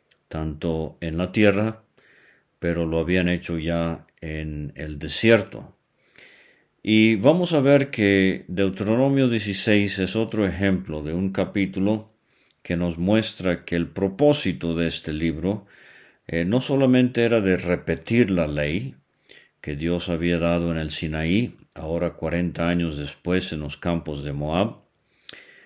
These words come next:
pero también, eh, a veces se amplifica lo que Dios había dicho,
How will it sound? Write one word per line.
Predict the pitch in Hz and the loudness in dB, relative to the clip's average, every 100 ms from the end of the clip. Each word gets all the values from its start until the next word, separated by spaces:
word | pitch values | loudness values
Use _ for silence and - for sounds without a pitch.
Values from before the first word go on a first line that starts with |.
| _ _ _ | _ _ _
pero | 110 110 110 107 | 4 6 6 6
también, | 113 113 123 151 151 143 - - | 4 6 6 6 4 2 -2 -4
eh, | 107 107 107 101 98 - | 0 2 4 2 0 -4
a | - 92 92 | -2 2 2
veces | 101 117 - 101 | 2 0 -2 -4
se | - 92 87 | -2 0 2
amplifica | 87 78 92 87 185 190 139 87 | 0 -2 -4 -2 -2 0 0 0
lo | 80 73 | -2 -4
que | 80 | -4
Dios | 80 87 87 | -2 -2 -2
había | 82 80 85 80 | -4 -2 -2 -2
dicho, | 85 - 101 113 - | -4 -4 -4 -4 -8